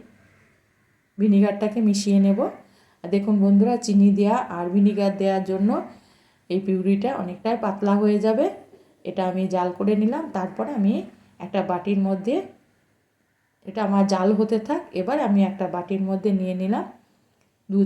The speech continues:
চামচ কর্নফ্লোর। কর্নফ্লোরটা একটু নরমাল জল দিয়ে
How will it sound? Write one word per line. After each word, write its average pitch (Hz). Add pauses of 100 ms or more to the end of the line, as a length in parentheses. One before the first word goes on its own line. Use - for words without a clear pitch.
চামচ 202 (880)
কর্নফ্লোর। 196 (320)
কর্নফ্লোরটা 214 (340)
একটু - (1000)
নরমাল 180
জল 180
দিয়ে 247